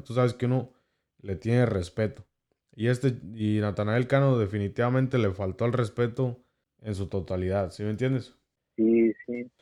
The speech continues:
Speaker 1: Entonces, no me quiero poner del, del lado de nadie. Simplemente analizando las cosas como son, vamos a dar nuestra opinión. Yo creo que Natanael Cano, está muy bien que salgas a defender el movimiento que tú creaste,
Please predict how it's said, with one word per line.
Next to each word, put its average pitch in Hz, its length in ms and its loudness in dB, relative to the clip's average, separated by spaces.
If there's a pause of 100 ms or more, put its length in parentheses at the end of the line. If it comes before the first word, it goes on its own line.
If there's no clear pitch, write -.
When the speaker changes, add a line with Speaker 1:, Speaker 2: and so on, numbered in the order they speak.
(100)
Speaker 1:
Entonces, 131 920 0
no 123 100 0
me 139 140 4
quiero 151 240 4
poner 123 260 2
del, 107 420 2
del 104 260 0
lado 131 300 8
de 104 100 2
nadie. 104 500 -2 (180)
Simplemente 131 880 2
analizando 110 580 2
las 117 180 4
cosas 135 420 2
como 107 260 -2
son, 165 420 2
vamos 113 260 0
a 117 40 6
dar 120 100 4
nuestra 120 240 0
opinión. 101 540 -4
Yo 110 220 -2
creo 127 220 2
que 117 240 2
Natanael 101 580 -2
Cano, 139 340 2 (100)
está 120 280 2
muy 170 160 6
bien 160 360 6 (160)
que 120 400 6
salgas 139 480 6
a 117 80 4
defender 113 800 6
el 110 160 -4
movimiento 110 420 2
que 107 120 0
tú 110 140 -2
creaste, 135 640 0